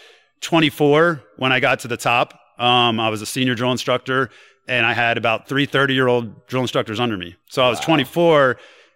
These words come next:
Speaker 1: with three thirty-year-olds under me, and I had ninety kids, platoons. So it's, it was a lot of responsibility,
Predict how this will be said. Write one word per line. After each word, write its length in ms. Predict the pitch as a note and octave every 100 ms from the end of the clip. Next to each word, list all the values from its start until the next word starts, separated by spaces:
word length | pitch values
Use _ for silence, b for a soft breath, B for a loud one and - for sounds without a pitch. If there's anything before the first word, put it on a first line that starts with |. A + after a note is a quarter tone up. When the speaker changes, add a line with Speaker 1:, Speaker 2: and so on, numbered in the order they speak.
| _
Speaker 1:
with 160 | B2 -
three 180 | D#3
thirty-year-olds 520 | C#3 D#3 D3+ C3+ B2 B2
under 160 | B2
me, 140 | A#2+ A#2
and 140 | A#2+
I 40 |
had 100 | A#2+
ninety 280 | B2 C3 A#2+
kids, 440 | - C3 G#2 - - _ _ _ _ _
platoons. 560 | - A2 D3+ G2+ - - -
So 260 | C3 A#2+
it's, 220 | A#2+ -
it 80 | D#3
was 120 | C#3
a 40 | B2+
lot 200 | C3+ C#3
of 40 |
responsibility, 840 | B2 - C3+ C3 A2+ B2 C#3+ E3